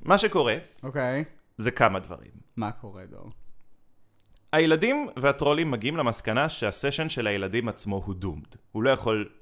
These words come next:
Speaker 1: לנצח בגלל הפצצה באמצע הבטלפילד, אה,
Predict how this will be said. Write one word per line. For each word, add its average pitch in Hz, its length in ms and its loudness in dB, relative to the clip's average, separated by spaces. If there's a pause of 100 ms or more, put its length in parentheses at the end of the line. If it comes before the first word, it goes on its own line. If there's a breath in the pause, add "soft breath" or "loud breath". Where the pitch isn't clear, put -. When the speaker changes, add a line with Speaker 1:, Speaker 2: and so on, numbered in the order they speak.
(300)
Speaker 1:
לנצח 107 540 -2
בגלל 110 260 0
הפצצה - 460 0
באמצע 107 380 0
הבטלפילד, 156 840 2 (760 soft breath)
אה, 127 260 8